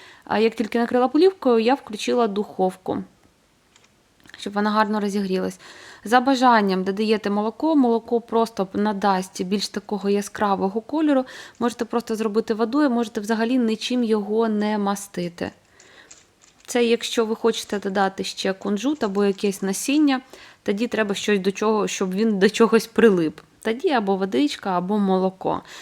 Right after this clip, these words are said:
Я на одну додам кунжут, на другу не буду додавати кунжут. Все, відразу в духовку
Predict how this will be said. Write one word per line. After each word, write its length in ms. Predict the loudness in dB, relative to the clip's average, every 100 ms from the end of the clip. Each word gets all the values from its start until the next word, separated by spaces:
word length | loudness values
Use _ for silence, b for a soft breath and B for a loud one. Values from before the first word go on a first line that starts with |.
| B
Я 260 | 0 2 4
на 160 | 4 2
одну 280 | 2 -2
додам 320 | -2 0 -2 -2
кунжут, 380 | 2 2 2 -2
на 160 | -2 0
другу 360 | 0 -2 -2
не 120 | -4 -4
буду 220 | -6 -10
додавати 520 | -10 -12 -12 -12 -14 -12
кунжут. 500 | -10 -8 -10 -12 -16 B B B B B B _
Все, 580 | -10 2 6 6 6 2 -4
відразу 640 | -4 4 6 8 6 2 -4
в 100 | 0
духовку 920 | -2 0 4 4 4 -2 -4 -2